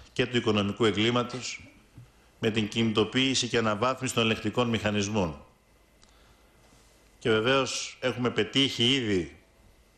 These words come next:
σημαντικά αποτελέσματα. Θα συνεχίσουμε βέβαια, γιατί πρέπει να πετύχουμε ακόμα περισσότερα, στην πάταξη του λαθρεμπορίου, ιδιαίτερα των καπνικών, με βάση τα στοιχεία που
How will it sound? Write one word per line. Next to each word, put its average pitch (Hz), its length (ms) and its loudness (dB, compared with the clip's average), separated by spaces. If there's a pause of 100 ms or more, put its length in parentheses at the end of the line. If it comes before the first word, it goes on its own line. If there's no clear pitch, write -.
(140)
σημαντικά 110 640 0
αποτελέσματα. 113 920 0 (840)
Θα 107 80 -4
συνεχίσουμε 107 640 0
βέβαια, 107 320 2
γιατί 104 500 -4
πρέπει 104 320 -2
να 95 320 -2 (140)
πετύχουμε 104 420 -2
ακόμα 107 260 0
περισσότερα, 110 800 -2 (640)
στην 110 300 -2
πάταξη 120 480 -2
του 110 80 -4
λαθρεμπορίου, 110 680 2
ιδιαίτερα 113 400 2
των 104 160 0
καπνικών, 104 580 0
με 110 80 -2
βάση 117 220 0
τα 113 80 2
στοιχεία 101 380 0
που 98 320 0